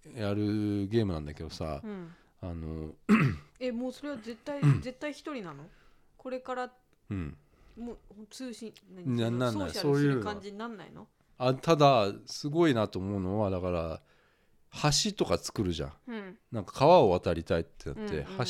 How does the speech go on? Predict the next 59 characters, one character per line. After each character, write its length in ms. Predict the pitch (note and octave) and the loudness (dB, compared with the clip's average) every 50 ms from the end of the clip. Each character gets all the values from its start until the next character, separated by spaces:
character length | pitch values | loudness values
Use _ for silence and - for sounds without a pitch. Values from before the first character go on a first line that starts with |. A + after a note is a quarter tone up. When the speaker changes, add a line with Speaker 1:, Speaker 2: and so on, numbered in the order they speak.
| - - | 0 2
Speaker 1:
橋 140 | F3+ C#3+ | 2 2
を 100 | G#2 E2 D#2 | 2 0 -4
作 220 | - - - - G#2 | -8 -12 -8 -10 -10
っ 40 | |
た 160 | - - - C#2+ | -8 -6 -6 -6
り 60 | C#2 | -6
す 140 | - - E2+ | -6 -8 -6
る 60 | D#2 | -6
わ 100 | C#2+ C#2 | -6 -8
け 120 | - - | -8 -10
よ。 100 | A1+ - - | -12 -12 -12
Speaker 2:
う 40 | |
ん。 300 | - - F#3 F3 D#3 - - - - - _ - | -12 -12 -12 -12 -16 -18 -20 -20 -20 -20 _ -10
Speaker 1:
で、 100 | - A2 | -8 -8
は 200 | G2+ - - C#3 | -6 -2 -2 0
し 140 | - - E3+ | 2 2 2
ご 140 | D3+ D3+ D#3 | 2 2 2
と 100 | D3 D#3+ | 2 2
か 120 | C#3 F#2+ | 0 0
こ 140 | C#2+ - E2 | 0 -2 -8
う 40 | D#2 | -8
か 140 | - - G#2 | -6 -6 -4
け 80 | - | -4
た 140 | - - C#2+ | -4 -4 -4
り 80 | D2 D2 | -6 -8
す-、 160 | - - - C#3+ - | -12 -14 -16 -18 -18
す 140 | - - F#2 | -10 -6 -4
る 100 | E2+ E2+ | -4 -2
の 160 | E2+ D#2+ D#2 | -2 -2 -2
で 80 | D#2 F2 | -2 -4
も 140 | E2 D#2 D#2 | -4 -4 -4
向 140 | D#2+ F2 F2 | -6 -4 -2
こ 100 | - F2+ | 0 0
う 40 | |
行 60 | E2 - | 0 0
け 100 | E2+ D#2 | -4 -2
る 80 | D2+ | -2
わ 80 | D2+ D2+ | -2 -2
け 80 | D#2 | -2
な 60 | D2 C2+ | -6 -6
ん 20 | |
だ 60 | C2 - - D2+ | -6 -8 -8 -8
け 60 | D#2 | -6
ど、 200 | E2+ D#2 D#2 D#2 | -6 -4 -4 -6
Speaker 2:
う 20 | |
ん。 40 | - - - - - - - - - - - - _ - | -6 -10 -16 -20 -20 -20 -20 -20 -20 -20 -20 -20 _ -10
Speaker 1:
そ 140 | - - D#3 | -4 0 2
の 160 | E3+ F#3 - - | 2 2 2 2
橋 260 | F#3 D3 - - F3+ | 0 0 0 -4 -6
っ 20 | |
て 180 | - - - B2 | -6 -4 -2 -2
い 40 | G2 | 0
う 20 | |
の 120 | E2+ E2 E2 | 0 0 2
は、 380 | F2 F2+ F2 E2 D2 C#2+ - - _ _ _ _ _ _ _ _ _ | 4 4 6 4 4 0 -4 -10 _ _ _ _ _ _ _ _ _
他 300 | - C#3+ C#3 D3 F3 E3 | -2 -2 2 6 6 6
の 420 | E3 E3+ E3+ E3+ D#3+ A#2+ E2+ - - | 6 8 8 8 8 8 6 2 -4
Speaker 2:
う 40 | |
ん。 40 | - | -12